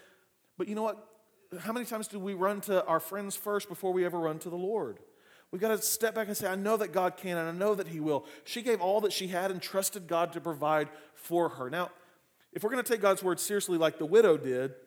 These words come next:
we've gotta, we've gotta be honest about this text because it does not tell us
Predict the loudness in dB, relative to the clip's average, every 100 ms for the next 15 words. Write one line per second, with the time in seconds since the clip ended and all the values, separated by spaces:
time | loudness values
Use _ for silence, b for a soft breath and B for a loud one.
0 | _ _ _ -2 2 4 2 0 2 2
1 | 2 2 0 -2 0 0 0 -6 -2 -2
2 | -2 -8 -2 -2 2 4 4 4 0 0
3 | -2 0 4 2 0 -6